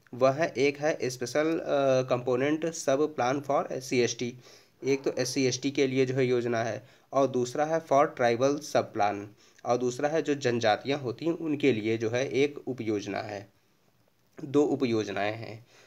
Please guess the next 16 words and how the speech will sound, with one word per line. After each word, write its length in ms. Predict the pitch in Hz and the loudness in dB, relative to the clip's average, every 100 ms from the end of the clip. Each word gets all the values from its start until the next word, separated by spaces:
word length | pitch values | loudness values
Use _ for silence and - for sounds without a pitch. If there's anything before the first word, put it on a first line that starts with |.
| _ - | _ -2
और 380 | 120 127 135 - | 2 2 2 2
अगला 200 | 120 131 | 4 4
देखते 280 | 123 123 135 | 4 0 -2
हैं 120 | 135 | 2
पॉइंट 260 | 127 127 127 | 2 2 0
क्या 140 | 120 | 0
है। 240 | 131 - - - - - - | 0 -4 -8 -16 -12 -6 -2
अगला 220 | 123 156 | -2 -2
पॉइंट 260 | - 143 139 | -2 -2 -2
ये 180 | 127 143 | 2 2
है 200 | 123 113 | 2 0
इसमें 280 | - 160 233 - - - - | -2 -6 -8 -12 -12 -16 -6
कि 380 | 135 135 139 - 117 | 0 2 0 -2 -6
जो 380 | 131 135 139 | 0 2 2
औद्योगिक, 680 | - 120 120 117 117 135 | 2 4 4 2 2 2
अ, 60 | 156 | 0